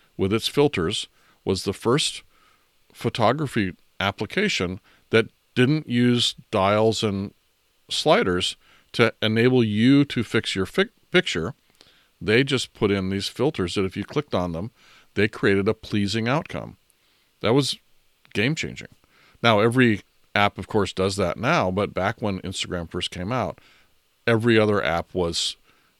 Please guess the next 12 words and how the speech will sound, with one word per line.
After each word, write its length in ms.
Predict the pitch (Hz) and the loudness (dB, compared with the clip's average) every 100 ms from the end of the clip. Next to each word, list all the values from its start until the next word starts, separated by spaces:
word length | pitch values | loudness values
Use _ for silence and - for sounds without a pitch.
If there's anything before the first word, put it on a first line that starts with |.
| _ | _
sliders 520 | - - 95 90 82 | -8 -2 0 0 -2
and 140 | 85 73 | -6 -6
buttons. 420 | 76 50 - - - _ _ _ _ _ _ _ _ _ _ _ _ _ _ - _ _ _ - | -8 -8 -14 -14 -16 _ _ _ _ _ _ _ _ _ _ _ _ _ _ -20 _ _ _ 2
I 60 | |
always 180 | 135 160 | 6 8
use 160 | 156 127 | 8 6
LinkedIn 380 | 131 123 156 185 | 4 4 4 4
as 100 | 110 | 2
an 80 | |
example 420 | 104 92 107 101 101 | -2 0 0 0 -2
of 100 | 92 | 0
this. 280 | 92 - | -2 -4